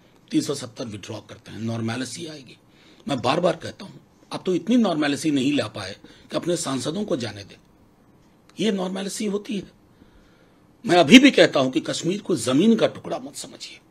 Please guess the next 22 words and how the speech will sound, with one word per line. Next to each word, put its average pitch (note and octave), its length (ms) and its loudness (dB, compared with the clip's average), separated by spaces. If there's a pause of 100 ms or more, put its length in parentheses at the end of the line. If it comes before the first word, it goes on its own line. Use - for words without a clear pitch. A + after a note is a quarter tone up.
(400)
ये F3 60 6
लोग G3+ 220 6
भूल C4 240 8
करते A#2 320 0
हैं, F2+ 180 -10 (340)
कश्मीर C#4 340 8
की C4 160 10
जमीन B3+ 420 10
देखते G#3 280 8
हैं, G#3+ 200 6
वहां G#3+ 180 12
की A#3 140 2
वादी A3 360 10
देखते E3+ 320 2
हैं, G2 220 -10 (840)
वहां - 180 -10
के A#2 120 -12
लोगों A#2 300 -4
को C3+ 140 -12
नहीं - 140 -16
देखते - 340 -20
हैं। - 60 -20